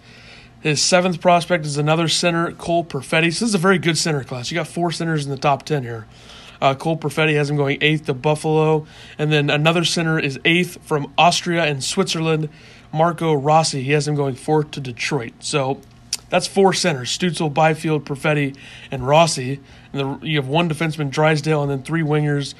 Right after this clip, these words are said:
Raymond, Lafreniere, and Holtz in the top eight. So there's your top eight prospects. Let's get into some more other situations of the lottery as we wind this down. Like I said, it won't be very long, but I digress.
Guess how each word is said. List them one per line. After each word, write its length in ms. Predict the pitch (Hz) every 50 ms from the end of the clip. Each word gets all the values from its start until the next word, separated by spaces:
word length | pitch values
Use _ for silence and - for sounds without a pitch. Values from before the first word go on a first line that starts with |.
| - - - -
Raymond, 420 | - 127 139 156 160 156 151 147 147
Lafreniere, 760 | 139 139 139 139 - 151 143 139 143 143 143 139 135 131 - -
and 300 | 127 127 127 123 120 -
Holtz 560 | - - - - 160 156 147 - - - - - - - - -
in 140 | 147 147 135
the 60 | 127
top 280 | - 143 131 127 127 - -
eight. 220 | 151 139 120 117 - - - - - - - - - - - - - - - - - - - - - - - - -
So 100 | - 175
there's 120 | 185 196
your 100 | 180 202
top 240 | - 185 175 175 151
eight 140 | 170 156 -
prospects. 420 | 156 135 131 127 - 147 135 -
Let's 140 | 175 165 -
get 140 | - 214 196
into 140 | 185 175 165
some 140 | 156 165 170
more 320 | 165 165 160 156 151 - - - - - - - - - - -
other 380 | 175 170 170 160 156 - - -
situations 800 | - - 185 165 - 165 160 160 160 147 - 160 160 151 143 -
of 300 | - 147 143 135 131 127
the 240 | 143 139 135 139
lottery 480 | 135 143 139 151 151 156 147 156 160 160
as 140 | 156 143 135
we 240 | 139 139 135 127 - - - - - - - - - - - - -
wind 240 | 147 151 151 147
this 100 | 147 139
down. 160 | - 151 147 156
Like 120 | 160 156
I 40 | 151
said, 120 | 151 160
it 40 | 147
won't 160 | 143 147 151
be 80 | 151 180
very 240 | 156 165 165 160 151
long, 360 | 151 151 147 147 156 165 160 - - - - - - - - - - - - - - - - - - - - -
but 100 | - 151
I 100 | 143 147
digress. 480 | 156 165 165 151 131 127 147 147 - -